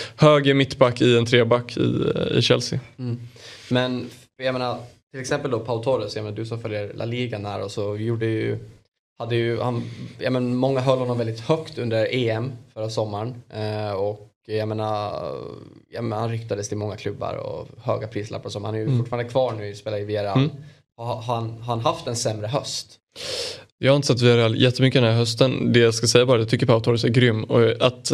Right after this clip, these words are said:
Speaker 1: många håller honom högt, det gör jag också. Jag tycker att han är extremt skicklig, speciellt i speluppbyggnadsfas. Eh,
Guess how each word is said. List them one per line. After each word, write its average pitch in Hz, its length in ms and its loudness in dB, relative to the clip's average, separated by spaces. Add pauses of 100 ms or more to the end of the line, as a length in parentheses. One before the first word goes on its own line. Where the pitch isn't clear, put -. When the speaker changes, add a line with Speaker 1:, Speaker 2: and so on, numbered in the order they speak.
Speaker 1:
många 127 320 4
håller 131 160 4
honom 120 100 2
högt, 117 160 2
det 127 60 6
gör 120 80 6
jag 120 120 6
också. - 320 -4
Jag 123 100 0
tycker 123 180 4
att 113 60 0
han 120 100 4
är 120 240 4
extremt 123 520 2
skicklig, 123 400 2
speciellt 131 420 2
i - 20 -6
speluppbyggnadsfas. 123 1080 2
Eh, 117 360 2